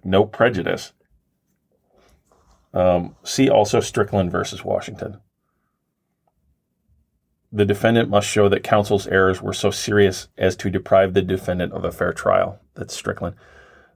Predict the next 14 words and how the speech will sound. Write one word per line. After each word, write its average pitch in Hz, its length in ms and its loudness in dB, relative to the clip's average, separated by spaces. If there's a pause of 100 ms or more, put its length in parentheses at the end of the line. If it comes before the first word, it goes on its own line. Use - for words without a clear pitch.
The 113 160 0
court 156 360 2
stressed 120 520 -2
the 104 160 -2
strength 120 500 0
of 101 240 0
proof 113 300 0
against 92 300 -6
Hines, 90 440 0 (460)
and 117 160 -2
it 110 180 -6
dismissed 143 520 -2 (280)
as 98 380 2
far-fetched 113 800 0